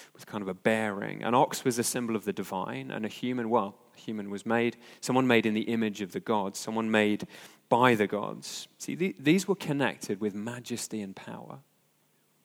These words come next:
That's what these images are about. They're connecting with the divine. But did you notice what the figures were doing? It can, I know it's hard to kind of keep track in here,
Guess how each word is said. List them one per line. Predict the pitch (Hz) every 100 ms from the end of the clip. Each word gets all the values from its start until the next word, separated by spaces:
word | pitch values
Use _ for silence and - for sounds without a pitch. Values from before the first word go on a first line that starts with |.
| _ _ _ _ _
That's | 127 -
what | 147
these | 135
images | 123 120 107 95
are | 95 95
about. | 113 143 98 - -
They're | 107
connecting | - 135 160 170 - 104
with | 98
the | 95
divine. | 95 95 113 117 - - _ _ - - - - - - - -
But | 147
did | 160
you | 190
notice | 202 196
what | 180
the | 151
figures | - 175 147 123
were | 120
doing? | 127 131 104
It | 101 -
can, | 123 113 -
I | 113
know | 123
it's | 113 - - 127
hard | 131 123 113
to | - 98
kind | - 110
of | -
keep | 107
track | - 123 120 107
in | 98
here, | 117 123 143